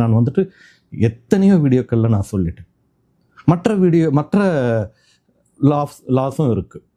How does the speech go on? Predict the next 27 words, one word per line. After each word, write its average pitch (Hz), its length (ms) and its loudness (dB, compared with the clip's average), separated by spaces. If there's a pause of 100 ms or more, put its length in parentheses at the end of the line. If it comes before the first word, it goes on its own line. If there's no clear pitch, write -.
(160)
விதிகளும் 123 440 2
இருக்கு. 87 240 -12 (460)
அப்போ 196 200 -2 (420)
இந்த 226 220 2 (160)
விதிகள் 190 360 2 (140)
ஒன்றோடு 208 420 2 (140)
ஒன்று 170 260 0 (120)
செயல்பட்டு, 143 460 -4 (100)
இணைந்து 170 340 2 (100)
செயல்பட்டு 131 560 -2
தான் 175 160 -2
வந்துட்டு 120 320 -2
நமக்கு 123 240 -4 (100)
பலன்களை 117 520 0
கொடுக்கிறது. - 380 -6 (840)
ஏன் 240 160 2
அப்படி 170 240 0
ஒரு 147 140 -4
அமைப்பை 143 340 -2
வந்துட்டு 120 320 -2
கொடுக்கணும்? 98 420 -2 (920)
இப்போ - 220 0
law 117 140 -2
of 147 120 -8
attraction 151 320 -4 (100)
பிரகாரம் 139 440 -2
நான் 135 140 -6